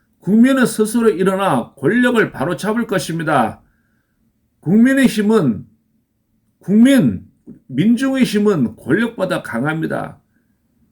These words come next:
국민의 분노는 역사를 바꿀 것입니다. 정치인들, 여당과 야당 모두 명심하라. 국민은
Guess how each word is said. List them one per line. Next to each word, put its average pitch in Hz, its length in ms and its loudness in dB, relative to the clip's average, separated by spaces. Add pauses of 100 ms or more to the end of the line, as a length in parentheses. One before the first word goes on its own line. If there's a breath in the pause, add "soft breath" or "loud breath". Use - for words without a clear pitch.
(140)
국민의 208 520 4
분노는 165 640 -2 (320)
역사를 151 500 -2
바꿀 151 320 -4
것입니다. 147 760 -4 (3000)
정치인들, 151 880 0 (1120)
여당과 175 680 2
야당 151 400 2
모두 143 500 0
명심하라. 143 760 -4 (1120)
국민은 185 720 2